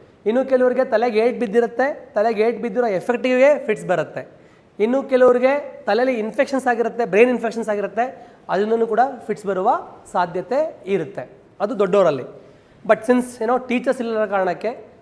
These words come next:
ತುಂಬ ಜನ ಮ್ಯಾರಿಡ್ ಇದ್ದೀವಿ ಅಂತ ಅನ್ಸುತ್ತೆ. ಎಸ್, ಮನೇಲಿ ಮಕ್ಕಳಿದ್ದಾರೆ. ಓಕೆ,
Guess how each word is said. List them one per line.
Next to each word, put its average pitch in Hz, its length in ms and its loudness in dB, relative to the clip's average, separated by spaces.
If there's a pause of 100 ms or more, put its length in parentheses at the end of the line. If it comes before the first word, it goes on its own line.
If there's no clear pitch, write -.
(120)
ತುಂಬ 233 180 2
ಜನ 247 200 4
ಮ್ಯಾರಿಡ್ 208 400 4 (260)
ಇದ್ದೀವಿ 214 240 -2
ಅಂತ 208 120 -2
ಅನ್ಸುತ್ತೆ. 202 540 -4 (960)
ಎಸ್, - 540 -8
ಮನೇಲಿ 233 200 2
ಮಕ್ಕಳಿದ್ದಾರೆ. 233 720 2 (840)
ಓಕೆ, 170 200 -4